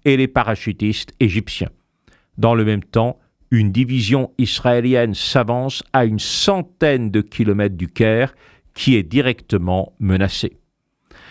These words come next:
La guerre se déroule également sur le front syrien. Sur le plateau du Golan, les affrontements sont violents.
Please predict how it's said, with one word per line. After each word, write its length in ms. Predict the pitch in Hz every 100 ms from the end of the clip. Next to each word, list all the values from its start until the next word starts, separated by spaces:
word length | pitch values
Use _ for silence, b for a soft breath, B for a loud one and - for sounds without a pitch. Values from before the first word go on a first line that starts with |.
| B B
La 140 | 113 123
guerre 340 | 160 202 202
se 200 | - -
déroule 480 | 160 156 160 185 - -
également 600 | 143 147 143 147 175 175
sur 260 | - 139
le 100 | 135
front 320 | 127 - 156
syrien. 580 | 139 - - - 117 92 - _ b b b -
Sur 260 | - 190
le 100 | 180
plateau 400 | 175 170 165 208
du 100 | 160
Golan, 540 | 123 143 131 101 90 87 _ -
les 300 | 123 143 120
affrontements 720 | 156 - 151 143 - 160 170
sont 260 | - - 131
violents. 440 | 98 135 98